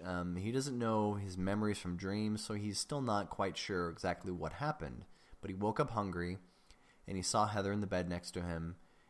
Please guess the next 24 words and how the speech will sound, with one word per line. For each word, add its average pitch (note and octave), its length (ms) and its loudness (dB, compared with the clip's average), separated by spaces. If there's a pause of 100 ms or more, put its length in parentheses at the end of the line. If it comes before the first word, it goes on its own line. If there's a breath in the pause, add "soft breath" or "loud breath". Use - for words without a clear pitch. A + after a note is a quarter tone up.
and F#2+ 200 -2
he G2+ 120 -6
wanted G2 440 2
her F#2 160 2
again E2+ 400 -2
because D#2+ 180 -6
it D#2 60 -4
says E2+ 200 -2
she - 120 -6
was E2+ 100 -6
tantalizing, F#2+ 720 0
even F#2+ 160 0
with G2+ 140 -6
the G2+ 80 -10
disheveled F2+ 480 -2
bedhead F2+ 320 0
and E2+ 100 -2
a E2 40 -4
dabble E2+ 400 0
of D#2+ 120 -6
drool F#2 300 -2
on D2 160 -4
her - 80 -10
pillow. C#2+ 420 -6